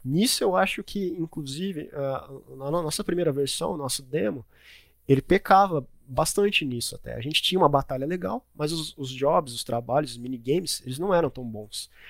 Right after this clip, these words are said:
Então a gente recebeu muito feedback de, de gente falando assim, "Ó, tá muito simples esse minigame, esse minigame não funciona." É,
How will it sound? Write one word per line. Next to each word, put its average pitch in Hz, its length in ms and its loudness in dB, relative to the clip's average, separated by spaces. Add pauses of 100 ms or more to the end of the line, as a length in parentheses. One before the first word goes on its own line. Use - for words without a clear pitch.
(260)
Então 135 160 2
a 151 60 6
gente 156 200 0
recebeu 180 380 2
muito 175 260 -4
feedback 147 540 2
de, 135 220 -6
de 127 180 -6
gente 135 240 -4
falando 135 260 0
assim, 156 200 -4
"Ó, 151 160 4
tá 131 100 -2
muito 135 240 -6
simples 156 460 0
esse 127 180 -4
minigame, 113 540 -8 (160)
esse - 160 -4
minigame 123 420 -2
não 127 140 -6
funciona." 147 840 -2
É, 120 440 -6